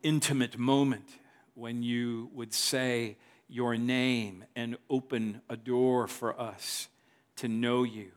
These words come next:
and relate to you. We thank you for that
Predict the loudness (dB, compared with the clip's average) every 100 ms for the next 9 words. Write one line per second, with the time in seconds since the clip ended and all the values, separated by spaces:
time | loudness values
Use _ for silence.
0 | -16 0 4 4 4 0 -8 -14 -12 -16
1 | -18 _ _ _ _ _ _ _ _ _
2 | _ _ _ _ _ _ _ _ _ _
3 | -20 -20 _ _ _ _ _ _ _ _
4 | _ _ _ -6 -6 2 2 2 -2 -12
5 | -16 _ _ _ _ _ _ _ _ _
6 | -4 2 2 0 -8 _ _ _ _ _
7 | _ _ 0 2 2 0 -14